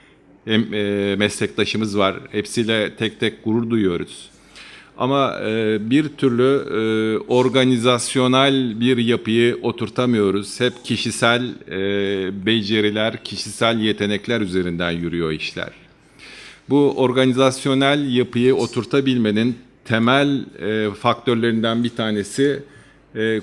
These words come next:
kurumsallaşabilmek. Bu konuda kendi, e, branşını icra ettiği konuda, e,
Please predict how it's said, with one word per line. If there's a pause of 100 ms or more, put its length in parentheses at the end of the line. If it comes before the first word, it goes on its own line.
kurumsallaşabilmek. (760)
Bu
konuda (180)
kendi,
e,
branşını
icra (180)
ettiği
konuda, (380)
e,